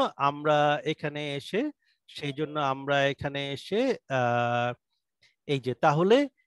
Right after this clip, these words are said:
E prime can be empty, এটা কো-, কোন কোন ঘরে বসাবো? এইটা বসাবো হচ্ছে, এইটা বসাবো হচ্ছে,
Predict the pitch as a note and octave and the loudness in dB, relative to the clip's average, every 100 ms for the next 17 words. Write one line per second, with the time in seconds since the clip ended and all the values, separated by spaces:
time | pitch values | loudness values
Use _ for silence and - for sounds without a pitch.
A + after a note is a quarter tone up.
0 | _ - A3 - A#3+ A#3+ A#3 A#3+ B3 G3+ | _ -4 -4 2 6 8 6 2 0 2
1 | F#3+ F3+ F#3 F3+ F3+ F#3+ F#3+ F3+ F#3 F#3 | 2 2 4 4 2 0 0 0 -4 -4
2 | D#3 F#3 F3+ G#3 G#3 F#3+ G#3 G3+ G3+ G#3+ | -6 -6 -6 -4 -4 0 2 2 2 0
3 | G#3 C#4 D#4 _ _ _ - E3+ E3+ F#3+ | 0 0 -2 _ _ _ -4 -2 2 2
4 | E3+ D#3+ - E3+ E3+ G3 F#3+ F3+ - _ | 2 -2 0 -4 -2 -4 -2 -6 -10 _
5 | - G#3+ A3 B3+ C4+ - D#3+ D#3 E3+ D#3+ | -6 -2 0 0 -2 -6 -6 -4 -2 -2
6 | D3 C#3+ - D#3 E3 D#3+ F3 _ - | -2 -4 -2 -6 -4 -8 -8 _ -2